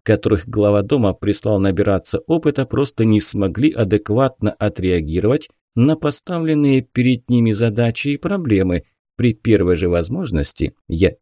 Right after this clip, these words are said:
изложу свою точку зрения светлому лорду. Думаю, это послужит только на пользу обеим расам». За всех людей судить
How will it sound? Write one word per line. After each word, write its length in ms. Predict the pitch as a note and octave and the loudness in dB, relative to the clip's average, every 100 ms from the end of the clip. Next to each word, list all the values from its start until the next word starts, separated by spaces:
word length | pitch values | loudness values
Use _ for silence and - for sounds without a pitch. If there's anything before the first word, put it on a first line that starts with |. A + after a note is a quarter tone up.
| - | -2
изложу 540 | G2 F2+ F2+ F2 E3+ | -2 0 -2 -2 -4
свою 320 | - D#3 C#3+ | -4 -2 -2
точку 480 | - D#3+ D#3 - D3 | 0 -2 -2 -4 -8
зрения 580 | C3+ D#3 D#3 C#3+ C3+ B2 | -6 -4 -2 0 2 2
светлому 760 | - A#2+ A#2+ A#2 - A#2 A#2+ | 0 0 2 2 0 -4 -2
лорду. 560 | C#3+ B2 G2 F#2+ F#2+ F#2 _ _ _ - | 0 2 2 2 0 -2 _ _ _ -6
Думаю, 720 | B2 C3+ A#3 A3 G3 F#3 D#3 | -4 0 2 2 2 0 -2
это 260 | F3+ F#3 E3 | -6 -4 -4
послужит 760 | - D#3 - E3 D#3+ D#3 _ | 0 0 0 0 2 0 _
только 440 | D#3 E3 D#3 - | 0 0 -2 -4
на 180 | C3 C#3+ | 0 0
пользу 520 | C#3+ - A3 A2 F2+ - | -2 -2 2 2 2 0
обеим 500 | G#2+ A2 A2+ F#2 G2+ | 0 2 2 2 0
расам». 520 | A#2+ D2+ - - A#2+ - _ _ _ _ _ _ _ _ _ | 0 -2 -4 -6 -8 -12 _ _ _ _ _ _ _ _ _
За 260 | F#2 F2+ C#3+ | -6 0 0
всех 320 | D#3 A#3+ A3+ | 2 0 0
людей 320 | G#3+ G3 G3+ | -2 -2 -2
судить 440 | F3 E3 D#3+ F#3 | -2 -2 -2 -4